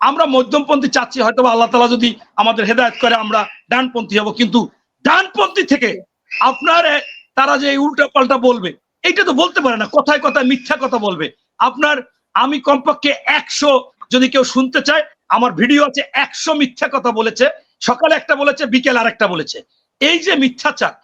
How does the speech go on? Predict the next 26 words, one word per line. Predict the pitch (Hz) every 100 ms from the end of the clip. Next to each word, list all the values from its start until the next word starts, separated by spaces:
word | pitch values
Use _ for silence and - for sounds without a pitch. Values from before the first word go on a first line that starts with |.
| _
এটা | 277
তো | 311
মহাপাপ। | 302 320 349 339 185 - _ _ _ -
আবার | 226 311 302
মনে | 262 277
করেন | 285 294 311 - _ _ -
যে | 269 294 320 - _ _ -
আপনার | 240 240 285 269 254
আল্লাহর | 208 254 269 294
সাথে | - 285
যদি | 285 285 277 - - -
শিরকের | - 330 359 320
মতো | 302 233
করে, | 202 233
আমারে | 240 311 339
নিজেকে, | 302 330 339 381 - 233 - _ _ _
আমি | 233 277 320
সোবাহানবাগ | - 262 294 311 311 311
মসজিদে | 285 294 285 277
বাইরেছি | 269 269 294 - 285
ওনাদের | 269 269
সমাবেশের | 262 247 277 269 277
আগে, | 285 247 285 311 _ _ -
আমাকে | 220 269 269 254
লিফলেট | 269 - 294 277
দিচ্ছে। | 247 - 285